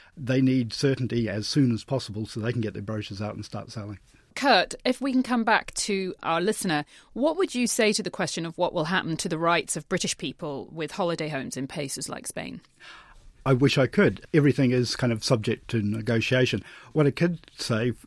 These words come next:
Speaker 1: from the feedback that we've been getting through our contacts in Europe and the industry here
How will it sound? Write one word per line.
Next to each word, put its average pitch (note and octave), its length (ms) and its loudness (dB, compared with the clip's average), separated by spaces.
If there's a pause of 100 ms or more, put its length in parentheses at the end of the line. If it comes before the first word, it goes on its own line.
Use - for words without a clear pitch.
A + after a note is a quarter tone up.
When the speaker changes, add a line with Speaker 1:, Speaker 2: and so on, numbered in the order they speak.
Speaker 1:
from B2 480 8
the A#2+ 100 4
feedback A#2 500 2
that G2+ 220 -4
we've C#3+ 240 4
been A2 180 0
getting G#2+ 280 0
through G#2+ 160 -6
our G#2+ 160 -6
contacts G#2+ 460 -6
in G#2 160 -6
Europe G#2+ 280 -4
and G2+ 320 -2 (200)
the - 80 -2
industry A2 380 -2
here B2 200 2